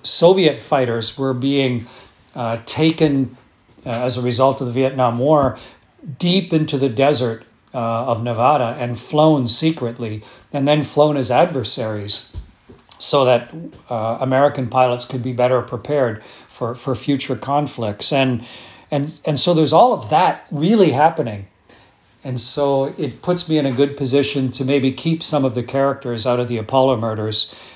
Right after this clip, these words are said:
And as you say, Kaz Zemeckis is, uh, I, I chose his and, and developed his character very deliberately based on an area that I have deep personal experience and expertise.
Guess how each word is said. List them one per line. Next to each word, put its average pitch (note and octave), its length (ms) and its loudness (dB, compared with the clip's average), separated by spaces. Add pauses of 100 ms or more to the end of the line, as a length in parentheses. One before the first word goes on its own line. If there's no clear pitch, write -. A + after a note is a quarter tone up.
(100)
And D3 120 2
as B2+ 160 0
you B2+ 60 0
say, A#2+ 300 -2
Kaz C3 380 2
Zemeckis A#2+ 540 -2
is, A2+ 360 -4 (460)
uh, B2 60 -2
I, B2 380 -2
I A#2+ 40 0
chose C#3 400 2
his A#2+ 260 -2
and, B2 220 -6
and A#2 160 -4
developed B2+ 400 2
his B2+ 160 -4
character A#2+ 480 -2
very B2 260 -2
deliberately A#2 840 -2 (640)
based C#3+ 340 2
on B2+ 80 0
an B2 80 -2
area B2 320 2
that A2 100 -2
I B2 120 4
have A2+ 240 -2
deep C#3 280 -2
personal A#2+ 580 -4
experience B2+ 720 -4
and A2+ 80 -6
expertise. A#2 920 -4